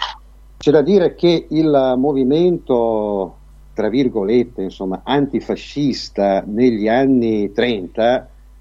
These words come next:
quindi quando il regime si era consolidato, era un, eh, fattore veramente molto, molto margi-, marginale nella vita politica italiana, non soltanto per la questione del fuoriuscitismo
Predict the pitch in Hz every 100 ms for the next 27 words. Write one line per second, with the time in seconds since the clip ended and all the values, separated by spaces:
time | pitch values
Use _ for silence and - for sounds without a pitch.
0 | - - - 107 95 92 104 110 101 92
1 | 107 98 95 95 95 85 104 107 98 87
2 | - 95 95 92 92 90 - 101 98 120
3 | 143 92 85 87 - 95 101 - - -
4 | - - - - 151 147 123 135 143 135
5 | 123 113 110 107 - 101 - 151 107 98
6 | 110 143 - 92 113 104 95 101 110 -
7 | 101 95 92 101 90 90 - 104 104 98
8 | 98 104 123 101 95 92 104 - 95 -
9 | 92 101 98 98 92 92 92 90 87 95
10 | 135 - 110 - 131 135 104 95 87 90
11 | 110 98 90 - 101 101 - 98 - 127
12 | 131 131 139 -